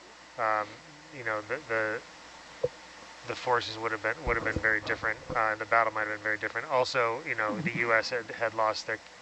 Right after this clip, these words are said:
Speaker 1: Lexington carrier, which was, uh, one of the original carriers as well. So the Battle of Coral Sea was definitely very impactful on, on what ended up, uh,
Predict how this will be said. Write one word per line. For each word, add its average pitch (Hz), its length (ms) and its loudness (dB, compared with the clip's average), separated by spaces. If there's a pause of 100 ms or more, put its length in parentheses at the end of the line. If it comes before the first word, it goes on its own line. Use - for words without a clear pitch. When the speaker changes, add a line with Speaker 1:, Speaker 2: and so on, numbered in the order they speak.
(280)
Speaker 1:
Lexington 117 500 2
carrier, 107 400 2
which 107 180 -6
was, 110 220 -2
uh, 104 280 4 (460)
one 120 160 0
of 107 100 0
the 110 80 0
original 110 360 -2
carriers 107 420 -2
as 104 120 -6
well. 104 260 2
So 104 280 -2 (400)
the 156 80 -12
Battle 139 260 8
of - 40 -4
Coral 131 260 6
Sea 131 260 2
was 120 180 -2
definitely 117 640 0 (180)
very 120 320 2
impactful 113 560 0
on, 110 220 0 (460)
on 117 180 2
what 120 180 6
ended 113 240 4
up, 113 120 4 (800)
uh, 107 420 2